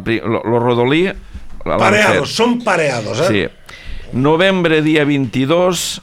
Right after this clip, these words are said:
Speaker 1: del vint-i-cinc, dia assenyalat en el calendari, tornàrem per fi a jugar a casa al nostre estimat estadi.» També, molt bé, eh? Inoblidable tarda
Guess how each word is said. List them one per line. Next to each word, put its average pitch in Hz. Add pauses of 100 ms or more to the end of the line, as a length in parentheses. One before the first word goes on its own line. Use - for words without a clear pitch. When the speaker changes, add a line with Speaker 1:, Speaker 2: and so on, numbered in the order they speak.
Speaker 1:
del 139
vint-i-cinc, 127
dia 143
assenyalat 127
en 113
el 110
calendari, 127 (440)
tornàrem 151
per 127
fi 151
a 123
jugar 127
a -
casa 143 (180)
al 113
nostre 143
estimat 117
estadi.» 71 (580)
També, 104
molt 101
bé, 80
eh? 123 (1000)
Inoblidable 156
tarda 156